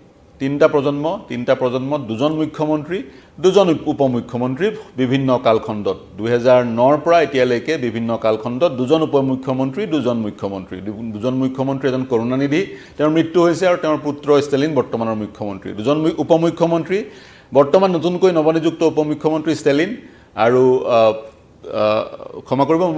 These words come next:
নৱনিযুক্ত উপ মুখ্যমন্ত্ৰী উদয়ানিধি আৰু তেওঁৰ পিতৃ ষ্টেলিন দুহেজাৰ ন চনত উপ মুখ্যমন্ত্ৰী হৈছিলে। যি কি নহওক, আমাৰ আলোচনাৰ বিষয়টো হৈছে বা বিশ্লেষণৰ বিষয়টো হৈছে তেনেধৰণে পিতা পুত্ৰৰ সংযোগ অসমত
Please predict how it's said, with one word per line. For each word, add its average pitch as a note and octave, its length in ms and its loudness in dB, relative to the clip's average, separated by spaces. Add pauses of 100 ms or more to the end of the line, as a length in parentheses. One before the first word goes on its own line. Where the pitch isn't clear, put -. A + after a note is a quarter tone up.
(100)
নৱনিযুক্ত C3+ 540 0
উপ C3+ 140 2
মুখ্যমন্ত্ৰী C3+ 600 -2
উদয়ানিধি C#3+ 440 2 (280)
আৰু A2 100 -4
তেওঁৰ B2 260 0
পিতৃ D3 400 -2
ষ্টেলিন C#3+ 380 0
দুহেজাৰ A#2+ 340 2
ন A2 120 -2
চনত C#3 300 -2 (120)
উপ A#2 140 -6
মুখ্যমন্ত্ৰী A2 640 -6
হৈছিলে। D3 360 6
যি E3+ 100 4
কি A#3+ 120 0
নহওক, G#3+ 300 6 (200)
আমাৰ E3+ 400 2 (280)
আলোচনাৰ F#3 500 2
বিষয়টো E3 400 0
হৈছে D#3 220 0
বা D3+ 120 4
বিশ্লেষণৰ D3 480 -4
বিষয়টো C#3+ 380 -2
হৈছে C#3+ 240 4
তেনেধৰণে E3 600 0 (680)
পিতা G3 240 6
পুত্ৰৰ A3+ 480 6
সংযোগ F3+ 460 2
অসমত E3 460 2